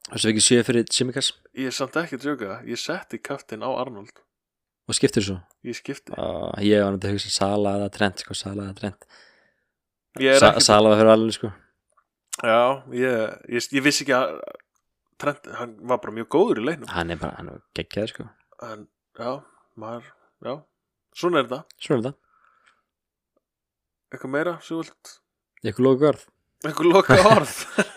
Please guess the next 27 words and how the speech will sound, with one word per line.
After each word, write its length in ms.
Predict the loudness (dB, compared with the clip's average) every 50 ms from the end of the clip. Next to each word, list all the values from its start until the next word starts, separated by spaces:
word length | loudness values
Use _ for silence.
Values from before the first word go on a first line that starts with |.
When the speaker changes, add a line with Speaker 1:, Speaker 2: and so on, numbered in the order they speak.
| 0 0 4 2 2 2 2
Speaker 2:
<laughs> 760 | -4 -16 -16 -16 -16 -16 -16 -18 -18 -18 -20 -20 -8 -4 0
Ég 140 | 2 2 2
er 80 | 2 0
búin 140 | -2 2
að 60 | 4 6
fara 160 | 6 6 6
yfir 80 | 4 2
mitt 320 | 0 -2 -4 -6 _ -12 -10
og 120 | -10 -10 -12 -18 _ _ _ _ _ -6
búin 60 | -2
Speaker 1:
Já, 60 | -2
Speaker 2:
að 160 | -2 -2 -4 -8 -12
Speaker 1:
nei, 160 | -8 0 2
Speaker 2:
fara 240 | 4 4 6 6 6
Speaker 1:
ég 100 | 6 4
held 160 | 2 2 2
að, 120 | 2 2 2
held 300 | 2 0 0 2 4 4 6
að 140 | 6 6 4
sé 140 | 4 4 4 4 2 2
svona 220 | -2 -4 -6 -6 -6
flest 220 | -6 -4 -2 -2
að 40 | 0
svara 280 | 2 2 2 4 4 4
og 80 | 2 2
bara, 200 | 4 4 4 4 4 2 -4 _ _ _ _ _ _ _ _ _ _ _ _ _ _ _ _ _ _ _ -6
hérna, 320 | -4 -4 -2 0 0 0